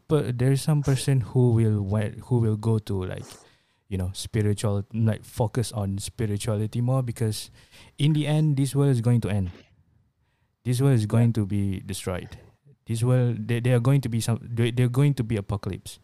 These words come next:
Speaker 1: uh, right? So,
Speaker 2: Yep.
Speaker 1: but at the same time, the reason why we are, we, we, we live here, I mean, like,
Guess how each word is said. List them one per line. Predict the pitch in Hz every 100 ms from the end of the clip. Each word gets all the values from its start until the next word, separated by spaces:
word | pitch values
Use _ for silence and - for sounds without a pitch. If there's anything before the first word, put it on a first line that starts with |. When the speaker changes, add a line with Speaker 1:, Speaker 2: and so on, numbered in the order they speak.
| _ _ _ _ _ -
Speaker 1:
uh, | 76
right? | 101 90 - - - - - _
So, | 135 135 131 123
Speaker 2:
Yep. | 117 117 - _ _ - _ _ _ _ _ _ _ _ _ _
Speaker 1:
but | 123 165 131
at | 117
the | 117
same | 120 165
time, | 175 95 90 104 - - - - _ _
the | 107 113
reason | 151 170 190
why | 143 139
we | 127 113
are, | 104 98
we, | 101 101
we, | 104 107
we | 107 104
live | 101 123 -
here, | 107 85 92 - _ - _
I | 92
mean, | 104 101
like, | 92 92 -